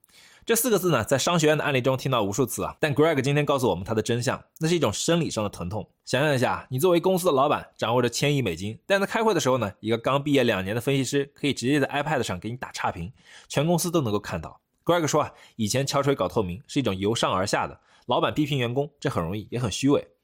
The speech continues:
但是呢，他们现在把箭头倒过来了，最需要被透明化的恰恰是像 Greg 这样的高层。为什么呢？因为权力让人变蠢，你位高权重，周围人为了讨好你，会编织一个舒适的茧房。如果你听不到真话，你就离死不远了。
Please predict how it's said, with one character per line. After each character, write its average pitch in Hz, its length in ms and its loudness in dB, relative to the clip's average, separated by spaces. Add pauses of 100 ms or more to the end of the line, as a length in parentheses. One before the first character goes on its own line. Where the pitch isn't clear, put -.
但 175 160 0
是 165 60 2
呢， 131 180 0
他 - 100 -6
们 127 60 -4
现 147 100 0
在 135 60 2
把 101 140 -2
箭 135 120 0
头 107 120 0
倒 131 160 0
过 90 100 -2
来 71 80 -6
了， - 100 -14 (300)
最 247 140 0
需 233 100 2
要 208 80 4
被 185 100 2
透 180 160 -2
明 123 140 -4
化 143 140 2
的 90 180 -10
恰 - 140 -2
恰 139 100 0
是 131 60 -2
像 127 160 0
Greg 123 360 0
这 - 80 -4
样 117 80 2
的 104 80 -4
高 113 200 0
层。 - 180 -8 (220)
为 214 100 4
什 143 100 2
么 95 40 -8
呢？ 90 120 -8 (340)
因 139 80 0
为 135 60 4
权 117 240 0
力 135 100 2
让 131 120 2
人 120 100 0
变 135 160 2
蠢， - 220 -8 (300)
你 131 120 2
位 180 160 4
高 170 140 2
权 117 180 0
重， 123 300 0
周 151 160 4
围 151 100 8
人 127 160 4
为 139 120 4
了 123 40 4
讨 120 160 0
好 139 160 0
你， 90 120 -10 (240)
会 131 100 2
编 131 220 0
织 127 80 0
一 113 80 0
个 117 80 -2
舒 139 180 -2
适 131 100 -4
的 117 80 0
茧 78 220 -6
房。 82 240 -10 (140)
如 208 80 -2
果 247 100 2
你 170 60 -2
听 196 160 -2
不 202 60 4
到 170 60 4
真 170 200 0
话， - 280 -2
你 107 60 -14
就 107 80 -2
离 120 140 0
死 - 120 -4
不 123 120 -4
远 104 180 0
了。 - 140 -20